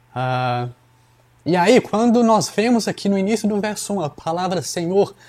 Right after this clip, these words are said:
duas vezes, aqui não é simplesmente uma repetição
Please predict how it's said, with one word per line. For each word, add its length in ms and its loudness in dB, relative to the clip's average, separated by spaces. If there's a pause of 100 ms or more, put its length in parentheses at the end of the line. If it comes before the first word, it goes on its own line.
(140)
duas 380 0
vezes, 640 -2 (200)
aqui 260 -6
não 180 -2
é 80 -2
simplesmente 1000 -2
uma 260 -6
repetição 1300 -8